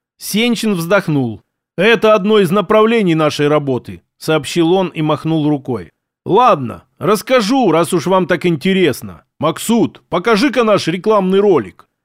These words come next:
Осколков снова взмахнул пультом, и запустилось видео. Под бравурную музыку нам демонстрировали молодых людей, сидящих за компьютерами,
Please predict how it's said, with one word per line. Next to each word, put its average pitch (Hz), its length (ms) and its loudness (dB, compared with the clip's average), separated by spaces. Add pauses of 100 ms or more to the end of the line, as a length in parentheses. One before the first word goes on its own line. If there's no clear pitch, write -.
Осколков 170 680 2
снова 180 400 0
взмахнул 147 600 -2
пультом, 190 680 -2
и 170 100 -4
запустилось 175 720 0
видео. 113 520 -10 (400)
Под 175 220 0
бравурную 214 640 2
музыку 208 760 0
нам 190 360 0
демонстрировали 175 920 0
молодых 160 500 0
людей, 151 600 0
сидящих 156 580 -2
за 143 140 -2
компьютерами, 160 920 -2